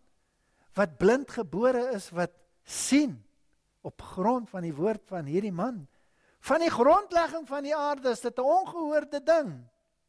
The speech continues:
Hy was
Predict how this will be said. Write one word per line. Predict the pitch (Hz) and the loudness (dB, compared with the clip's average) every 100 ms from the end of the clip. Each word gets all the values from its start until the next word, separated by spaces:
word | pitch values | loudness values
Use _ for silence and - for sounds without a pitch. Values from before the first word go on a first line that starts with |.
| _ _ _ _ _ _ _ _ _ _ _ _ _ _ _ _ _ _ _ _ _ _ _ | _ _ _ _ _ _ _ _ _ _ _ _ _ _ _ _ _ _ _ _ _ _ _
Hy | 156 233 269 | 2 2 2
was | 180 214 220 - - | -2 -2 -2 -8 -16